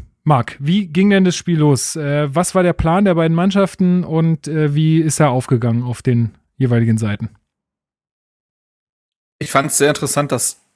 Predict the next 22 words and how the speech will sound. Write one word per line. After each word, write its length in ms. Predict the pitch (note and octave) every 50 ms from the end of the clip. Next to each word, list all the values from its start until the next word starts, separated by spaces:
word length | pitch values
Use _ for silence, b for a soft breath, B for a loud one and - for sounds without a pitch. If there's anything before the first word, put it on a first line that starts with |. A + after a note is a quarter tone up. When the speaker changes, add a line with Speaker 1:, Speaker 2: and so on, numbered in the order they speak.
| _ _ _ _ _ _ _ _ _
Speaker 2:
die 380 | - - - B2+ A#2 A2+ A2+ A2
Grundaufstellung 720 | - B2 C#3+ E3+ F#3 - C#3 - - - B2 A2+ A2 G#2+ G#2
sich 140 | A#2+ A2+
tatsächlich 460 | - - A#2 - - A2+ G2+ A2+ G#2 G#2
bei 120 | A2 A2
Hertha 460 | G#2+ A2 G#2+ - A2 G#2+ G#2+ G#2+ G2+ -
verändert 520 | - - - A#2+ - A2 A2 G#2+ G#2+ -
hat. 180 | - C#3+ D3 -
Das 140 | C3+ - -
hat 140 | B2 - -
man 120 | A#2 A2+
sehr 120 | A2 A#2
früh 220 | - - - B2+ A2
gesehen, 360 | - B2 G#2+ A2+ A#2 B2+ C3+
dass 200 | B2 A2+ - -
Hertha 280 | B2 A2+ - - - - -
eigentlich 640 | C3 A2+ A2 C3 C#3+ C#3+ D#3+ - - D3 C3 -
mit 100 | - B2
einer 80 | C3 A#2+
Dreierkette 580 | - - D#3+ F#3 F#3 D3+ - - B2+ - A2
gespielt 460 | G#2 - G#2+ - - G#2+ G#2 G#2+ - -
hat. 200 | - - -